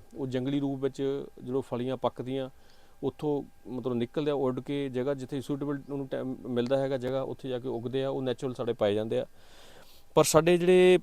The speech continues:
ਪੰਜਾਬ ਦੀ ਸਥਿਤੀ ਇਹ ਹੈਗੀ ਆ ਵੀ ਸਾਡਾ ਇੱਕ ਪਿੰਡ ਹੈਗਾ ਰਹੂੜਿਆਂ ਵਾਲੀ। ਅਸੀਂ ਇਹਦਾ ਸਰਵੇ ਕਰਾਇਆ ਥੱਲੇ ਵੀ ਰਹੂੜਿਆਂ ਵਾਲੀ, ਪਿੰਡ ਰਹੂੜੇ ਦੇ ਨਾਂ 'ਤੇ ਪਿਆ, ਪਰ ਇਸ ਸਮੇਂ ਇੱਕ ਵੀ ਰਹੂੜਾ ਸਾਡੇ ਉੱਥੇ ਮੌਜੂਦ ਨਹੀਂ ਹੈਗਾ। ਤੇ ਇਹ ਗਰਾਊਂਡ ਰਿਪੋਰਟ ਹੈਗੀ ਆ। ਤੇ ਬਾਕੀ ਸਾਡੇ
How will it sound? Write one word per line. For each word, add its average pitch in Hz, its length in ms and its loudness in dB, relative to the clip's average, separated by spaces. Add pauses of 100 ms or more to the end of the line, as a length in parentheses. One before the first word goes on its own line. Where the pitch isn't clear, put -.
ਪੰਜਾਬ 151 500 8
ਦੀ 175 220 -2
ਸਥਿਤੀ 165 380 -6
ਇਹ 165 40 0
ਹੈਗੀ 156 300 -4
ਆ 151 60 2
ਵੀ 151 220 -2
ਸਾਡਾ 139 320 0
ਇੱਕ 139 140 -6
ਪਿੰਡ 139 320 -2
ਹੈਗਾ 143 220 0
ਰਹੂੜਿਆਂ 135 460 -2
ਵਾਲੀ। 101 280 -6 (720)
ਅਸੀਂ 127 140 -4
ਇਹਦਾ 147 100 -2
ਸਰਵੇ 131 340 -4
ਕਰਾਇਆ 131 220 -2
ਥੱਲੇ 131 220 -8
ਵੀ 143 120 -6
ਰਹੂੜਿਆਂ 131 420 -4
ਵਾਲੀ, 131 280 -6
ਪਿੰਡ 127 260 -8
ਰਹੂੜੇ 131 340 -2
ਦੇ 123 80 -4
ਨਾਂ 113 180 -4
'ਤੇ 120 100 -6
ਪਿਆ, 120 320 -8 (540)
ਪਰ 135 100 2
ਇਸ 135 140 0
ਸਮੇਂ 139 280 -8
ਇੱਕ 147 200 -6
ਵੀ 156 120 -2
ਰਹੂੜਾ 131 260 -4
ਸਾਡੇ 117 460 -8 (120)
ਉੱਥੇ 127 180 -10
ਮੌਜੂਦ 110 320 -8
ਨਹੀਂ 120 120 -8
ਹੈਗਾ। 123 260 -8 (920)
ਤੇ 139 320 2
ਇਹ 151 220 0
ਗਰਾਊਂਡ 135 340 0
ਰਿਪੋਰਟ 139 300 -4
ਹੈਗੀ 139 200 -6
ਆ। 147 40 -4
ਤੇ 143 100 -4
ਬਾਕੀ 151 460 0
ਸਾਡੇ 147 540 -2